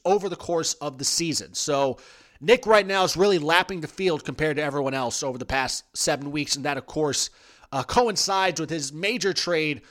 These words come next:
with Eric, where he sent out Justin Herbert and Devin Singletary, and in return acquired Derek Carr, DeAndre Swift, and Amari Cooper. On to the Bernie Sanders Touchdown Redistribution Award.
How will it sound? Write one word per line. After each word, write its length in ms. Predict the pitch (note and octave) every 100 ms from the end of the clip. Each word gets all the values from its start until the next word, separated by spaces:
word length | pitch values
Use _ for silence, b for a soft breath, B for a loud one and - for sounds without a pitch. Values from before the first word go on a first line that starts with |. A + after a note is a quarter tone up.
| B
with 160 | D#3+ C#3+
Eric, 380 | F3+ F#3 E3+ C3+
where 140 | D3+
he 100 | D3
sent 340 | C#3+ - D#3+ C#3
out 220 | C#3 A#2+
Justin 380 | - D#3 - D3
Herbert 400 | D3+ D3 C#3+ C3
and 120 | A2+
Devin 260 | C#3 C3 B2
Singletary, 760 | - F#3+ D3+ D3+ C#3+ C3+ C3 B B B
and 100 | D3+
in 120 | C#3+
return 420 | C#3+ - A3 A3 D#3
acquired 500 | - F3+ E3 D#3 A#2
Derek 300 | E3+ D#3+ -
Carr, 360 | E3 D#3 D3
DeAndre 540 | B2 C#3+ D3+ C#3 D3+ C3
Swift, 400 | - D#3+ D3 -
and 160 | D#3 D3
Amari 340 | C3 C3+ A#2+
Cooper. 520 | - - G#3+ - - _ _ _ _ _ _ _ _ _ _ _ _ _ _ _ _ _ _ _ _ _ _ _
On 240 | G3+ A#3+ A#3
to 160 | A3+
the 200 | G#3 F#3
Bernie 400 | C3 - B3 D4+
Sanders 560 | B3 - A#3 G#3+ G#3 -
Touchdown 680 | - B3 - - A3 G#3+ D#3+
Redistribution 840 | G#3+ G#3+ A3+ - F#3+ G3 B3+ A#3+
Award. 420 | G3 E3+ A2+ -